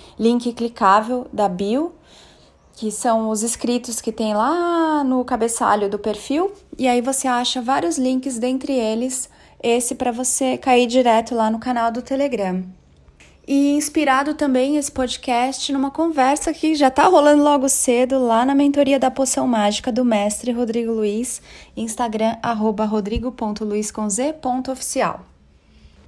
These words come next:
Então, eu sei que nós já fizemos aqui um podcast sobre fazer as coisas ao contrário.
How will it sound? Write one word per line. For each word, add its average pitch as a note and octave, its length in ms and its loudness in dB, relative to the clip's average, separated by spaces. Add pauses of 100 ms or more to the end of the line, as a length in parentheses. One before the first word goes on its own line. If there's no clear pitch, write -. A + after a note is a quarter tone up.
(160)
Então, A#3+ 360 2
eu A3+ 40 -2
sei B3+ 200 2
que B3+ 100 0
nós B3 180 2
já B3 120 0
fizemos A3+ 440 -2
aqui A3 180 -2
um A3 80 0
podcast A3 580 -2
sobre A3 200 -4
fazer G#3+ 220 -2
as A3 120 0
coisas A3+ 280 -2
ao G#3+ 140 2
contrário. A3 640 -6